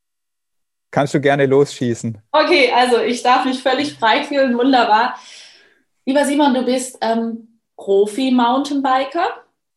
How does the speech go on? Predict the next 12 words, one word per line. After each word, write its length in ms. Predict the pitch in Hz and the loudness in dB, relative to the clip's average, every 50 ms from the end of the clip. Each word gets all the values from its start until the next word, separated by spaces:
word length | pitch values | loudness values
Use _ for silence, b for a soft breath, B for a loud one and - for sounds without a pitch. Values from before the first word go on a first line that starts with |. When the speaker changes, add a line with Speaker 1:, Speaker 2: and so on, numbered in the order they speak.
| _ _ _ _ _ _ _ | _ _ _ _ _ _ _
Speaker 2:
Ne? 140 | - 208 233 277 | -10 -6 -4 -2
Speaker 1:
Genau, 460 | 151 143 135 151 196 226 - _ _ _ _ | -2 0 2 0 0 0 -2 _ _ _ _
Speaker 2:
So 100 | - 240 247 | -2 0 2
Speaker 1:
genau. 260 | - - - - 175 | 2 2 2 2 2
Speaker 2:
kann 120 | 233 277 | 0 0
man 140 | 269 269 269 | 0 0 -2
das 180 | 262 262 - - | -2 -4 -4 -4
bezeichnen. 500 | 262 254 - - 185 165 180 202 202 185 | -6 -6 -4 -2 -2 -2 -2 -2 -4 -2
Das 140 | 233 247 311 | -2 -2 -2
ist 140 | 302 - - | -2 -2 0
dein 220 | 269 277 269 254 | 0 2 2 2
Berufstitel? 920 | 285 277 277 320 311 - - - - - 247 - - 190 214 311 427 - | 0 2 2 2 2 0 -2 -8 -6 -4 -4 -4 -4 -4 -4 -4 -6 -6